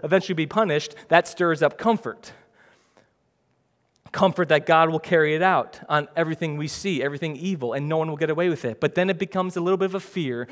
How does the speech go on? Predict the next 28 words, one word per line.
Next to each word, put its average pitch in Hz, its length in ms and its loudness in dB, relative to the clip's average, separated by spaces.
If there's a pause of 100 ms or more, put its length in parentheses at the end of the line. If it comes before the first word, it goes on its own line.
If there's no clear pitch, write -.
(140)
when 151 100 -8
we 147 60 -4
realize 139 420 2
that 135 160 -2
we 180 200 -2
too 139 460 -4 (200)
are 151 80 -2
capable 127 560 -4 (160)
of 139 120 -6
evil. 120 460 -14 (2000)
Everyone 175 420 4
loves 165 260 8
the 156 180 2
idea 147 360 2
of 135 60 -2
perfect 165 380 -2
justice 147 420 -2
until 147 200 -8
they 143 100 -2
realize 135 400 0
it 143 60 -2
will 135 100 -2
also 139 240 -2
be 127 80 -6
carried 127 320 -6
out 120 160 -4
against 117 320 -10
them. 117 240 -12